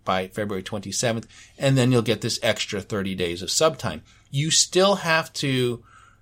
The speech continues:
activate your subscription and pay for one month. You're just not getting,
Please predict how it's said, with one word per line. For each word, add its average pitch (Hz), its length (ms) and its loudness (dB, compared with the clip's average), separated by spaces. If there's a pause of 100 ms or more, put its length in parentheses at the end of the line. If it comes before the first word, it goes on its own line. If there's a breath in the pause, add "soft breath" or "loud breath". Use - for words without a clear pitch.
(160 soft breath)
activate 123 480 2
your 127 140 0
subscription 113 760 -2 (300 soft breath)
and 151 460 2
pay 113 440 4
for 113 220 -2
one 107 300 2
month. 107 360 0
You're 101 120 -6
just 135 200 -2
not 123 240 -2
getting, 107 480 0